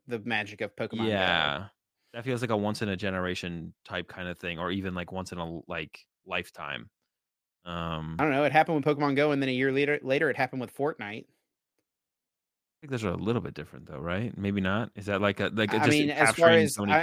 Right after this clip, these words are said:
Speaker 1: I, just,
Speaker 2: people?
Speaker 1: like, gaming things that became, like, the, as mainstream as mainstream could be, really.
Speaker 2: Yeah, true, true. That's true.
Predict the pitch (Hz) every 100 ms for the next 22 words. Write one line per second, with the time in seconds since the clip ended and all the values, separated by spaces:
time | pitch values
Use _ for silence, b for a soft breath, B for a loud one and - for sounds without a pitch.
0 | 151 143 196 - 151 - 131 135 143 165
1 | 160 151 139 139 139 131 123 120 120 127
2 | 123 120 113 110 104 - - _ _ _
3 | _ _ _ _ 127 143 - 143 135 135
4 | 131 135 135 - 131 127 120 117 120 120
5 | 131 120 110 104 104 110 87 - 117 110
6 | 110 80 98 110 - 101 95 104 - -
7 | 98 92 90 82 98 - - 98 - 87